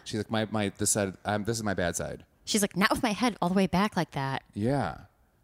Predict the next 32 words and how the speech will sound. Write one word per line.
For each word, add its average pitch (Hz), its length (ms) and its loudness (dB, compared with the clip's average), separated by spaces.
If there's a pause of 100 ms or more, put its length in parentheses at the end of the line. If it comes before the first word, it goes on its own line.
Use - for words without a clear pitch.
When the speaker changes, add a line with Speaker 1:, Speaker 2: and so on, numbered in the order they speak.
Speaker 2:
It 175 60 0
was 165 180 2
Speaker 1:
I 127 80 0
was 135 140 2
like, 117 140 2
Speaker 2:
s- - 100 -6
Speaker 1:
"Do 175 60 -2
you 220 80 4
know 226 160 4
they're 196 100 2
recording 151 560 0
right 73 160 -4
now, 71 80 -8
Speaker 2:
<laughs> - 200 4
Speaker 1:
right? - 280 6
And - 80 6
you 226 140 6
also - 240 4
know 190 140 2
that 139 100 0
you 139 140 2
have 135 140 2
no 101 300 2
control 107 380 2
over 95 180 2
what 95 160 0
they 92 80 -2
put 98 220 0
on 85 100 0
the 80 180 -2
air. 139 160 4
Speaker 2:
Yeah. 311 300 8